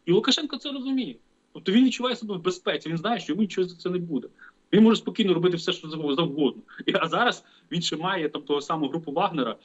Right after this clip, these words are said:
Ну, ми розуміємо, що там Вагнер, е, зараз не перекинули всі сили. Ну, от, це так поки що формально, там, можливо, там декілька там чоловік перевезли, це таке, дрібниці. Але все одно, маючи якусь там підтримку військову, організовуючи якісь свої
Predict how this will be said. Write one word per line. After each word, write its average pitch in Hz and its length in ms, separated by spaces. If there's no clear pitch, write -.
Ну, 294 60
ми 185 100
розуміємо, 165 380
що - 100
там 127 160
Вагнер, 139 280
е, 120 380
зараз 127 240
не 135 60
перекинули 139 520
всі - 340
сили. 104 360
Ну, 113 100
от, 104 120
це - 80
так - 200
поки 127 180
що 120 120
формально, 139 600
там, 104 120
можливо, 104 340
там 107 120
декілька 107 300
там 104 120
чоловік 104 280
перевезли, 110 400
це - 120
таке, 98 320
дрібниці. 123 580
Але 139 180
все 147 200
одно, 165 260
маючи 135 360
якусь 147 240
там 131 140
підтримку 156 520
військову, 127 600
організовуючи 147 760
якісь - 260
свої 143 500